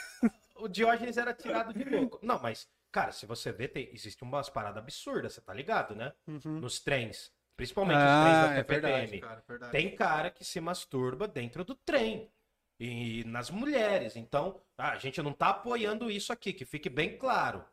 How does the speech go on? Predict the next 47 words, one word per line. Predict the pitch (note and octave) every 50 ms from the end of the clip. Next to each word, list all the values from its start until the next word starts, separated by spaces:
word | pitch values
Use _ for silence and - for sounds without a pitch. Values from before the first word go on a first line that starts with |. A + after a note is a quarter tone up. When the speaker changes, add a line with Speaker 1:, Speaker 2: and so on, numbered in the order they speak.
| _ _ _
Speaker 3:
Seu | - - C3+
Speaker 1:
né? | B2 B2+ F3
Speaker 3:
escroto. | - - B2+ A#2 G#2 _ _ - -
Speaker 1:
A, | C3+ C#3+ C#3+ C#3+ C#3+ C#3+ C#3+ C#3+ C#3+ - D3 D3
a |
grande | - - D#3+ F3 A3 C4+ A#3 A3+
questão | - - D#3+ C#3 - - - - F#3 G3+ G#3+ F#3+
é | D3
que | - - E3
o |
Diógenes | C#3 - C3+ C#3 C#3 E3 G3 F#3 F#3 D#3+ D3 -
fazia | - - C#3 B2 A#2 B2 B2 A2
isso | G#2+ A#2 D#3+ A3+ A#3+ - - - A2+ F#2+ - _ _ _ _ _ _ _ _ _ _ _ _ _ -
no | B2+ C3+
sentido | - - D3 C3+ - D#3 D#3+
de | F3 F#3
provocar. | - - A3+ A#3 A#3 D#4 - - - B3+ G3 B2+ - - - - _ _ _ _ _ _ -
Não | A#2+ B2+ C3
tô | B2+ - - - F#3
pedindo | F#3 - - - G#3 G#3+
pra | G3+ - G3
ninguém | G3 F#3 E3+ D3 D3 F3+ G3
concordar, | A#3+ C4+ C4 - C4 A3+ G3+ D#3+ - D3 E3+
porque | - - - A#3+ - - G#3+
eu | G3+ G#3
mesmo | B3+ A#3 G3 A#3+ A#3+
não | C4+ D4 D4 D4
concordo. | - - E4+ C#4 - - G#3+ G3 E3+ D3 C3 - E3+ D3+
Speaker 2:
Ninguém | D#3 D#3 F3+ G#3+ G3 F#3 G3
tá | G#3+ A3+
pedindo | - B3+ G#3
Speaker 1:
Mas | G#3 A#3+ -
Speaker 2:
pra | - A#3+
você | G#3
provocar | - - A3+ A3 G#3 B3 C#4+ C#4+ - - F#3 F3+ F#3+ G3+
no | G#3+ -
Speaker 1:
Sim. | G#3
Speaker 2:
século | F#3+ A3 G#3+ G#3 - A3 A3 A3
vinte | A3 G#3+ A3 -
e | B3
um, | A#3
Speaker 1:
É, | G3+ F#3 E3 D#3+ E3 G3 F#3+
Speaker 2:
né? | -
Speaker 1:
não, | F3 E3 C#3+ C3
não, | C3 C#3 C3 A#2+ A#2
não, | A#2+ B2+ A#2 G#2+ G#2+ B2+
é, | D3 D3+ B2 G2+